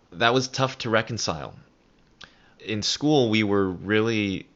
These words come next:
working on these fast-paced six-week projects, or, sorry, shorter than that. In a ten-week quarter, we might do three projects, uh, where you're basically just parachuting into some industry that you have no knowledge about, and yeah,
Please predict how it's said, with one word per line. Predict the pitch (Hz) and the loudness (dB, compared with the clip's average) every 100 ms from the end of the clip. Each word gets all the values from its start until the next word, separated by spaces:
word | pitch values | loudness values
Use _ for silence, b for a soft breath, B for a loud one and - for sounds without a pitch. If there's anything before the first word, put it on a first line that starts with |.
| _ | _
working | - 95 98 107 98 | -6 -4 -4 -4 -4
on | 95 | -4
these | 95 92 85 - - | -4 -4 -4 -8 -10
fast-paced | - 113 127 - 120 104 - | -8 -4 -4 -4 -4 -2 -2
six-week | - - - 110 - | -4 -6 -8 -8 -6
projects, | 107 92 90 90 - - - - b b b b | -2 -2 -2 -6 -6 -10 -12 -16 b b b b
or, | - 92 - | -8 -8 -8
sorry, | - 92 71 | -4 -4 -4
shorter | - - 131 98 | -4 -2 0 -2
than | 82 82 | -4 -6
that. | 82 67 - - | -4 -6 -10 -10
In | 85 | -8
a | |
ten-week | 82 117 110 98 - | -6 -4 -2 -4 -4
quarter, | - 98 | -2 0
we | 87 | 0
might | 85 87 | -4 -6
do | 85 | -6
three | 85 90 | -8 -8
projects, | 85 90 85 71 73 - B B B B B - | -6 -4 -4 -6 -8 -10 B B B B B -12
uh, | 87 80 | -8 -8
where | - 90 | -8 -6
you're | 92 | -4
basically | 104 107 - - 92 | 0 0 0 -2 -4
just | 85 87 - - b b b b - | -4 -6 -6 -10 b b b b -12
parachuting | - 110 113 - 104 98 | 0 2 2 0 -2 -4
into | 98 95 - 95 90 87 87 b b b b | -4 -6 -4 -2 -2 -2 -6 b b b b
some | - 113 117 - | -4 -2 -2 -4
industry | 107 104 - 98 90 | -4 -2 -4 -4 -4
that | 85 | -4
you | 95 | -4
have | 90 | -4
no | 98 110 | -4 0
knowledge | 104 95 90 | 0 0 -4
about, | 82 82 78 - - | -6 -6 -6 -8 -8
and | 85 80 - | -8 -8 -6
yeah, | 120 87 | -4 -4